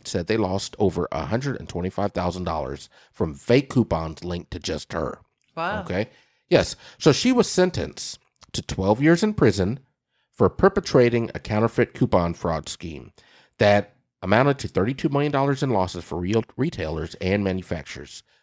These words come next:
Speaker 1: according to the Department of Justice. Her husband was sentenced to seven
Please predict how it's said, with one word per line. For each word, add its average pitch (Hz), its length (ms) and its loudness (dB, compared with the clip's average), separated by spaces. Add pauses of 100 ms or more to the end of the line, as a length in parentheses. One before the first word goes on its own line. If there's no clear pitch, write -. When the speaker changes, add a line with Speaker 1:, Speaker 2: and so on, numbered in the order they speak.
(140)
Speaker 1:
according 95 380 2
to 101 100 -4
the 82 80 -10
Department 82 400 -8
of 78 60 -10
Justice. - 520 -14 (360)
Her 113 100 4
husband 98 540 2 (260)
was 104 120 0
sentenced 117 600 0
to - 180 -2
seven 147 680 -2